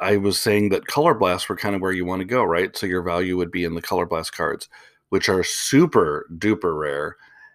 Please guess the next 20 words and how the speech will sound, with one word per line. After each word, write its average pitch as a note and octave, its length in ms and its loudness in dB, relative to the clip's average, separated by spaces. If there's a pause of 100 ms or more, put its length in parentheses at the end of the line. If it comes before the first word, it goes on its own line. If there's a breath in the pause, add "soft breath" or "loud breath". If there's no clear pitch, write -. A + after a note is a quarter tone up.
(160 soft breath)
And, F2+ 480 0
um, E2 420 -4 (1200)
yeah, G2+ 360 2
they, A2 260 6
they're A#2+ 280 4
har-, - 200 0
those A2 480 4
would A2 120 0
be G#2 140 0
extremely G#2 460 -2
hard F#2+ 220 -2
to F2 60 -6
hit. F2+ 200 -4
You'd G#2 220 -2
have A2 260 -2
to F2+ 80 -2
buy G2 600 0
whatever F#2+ 500 -2
team, F#2+ 520 -4 (800)
um, E2+ 540 -4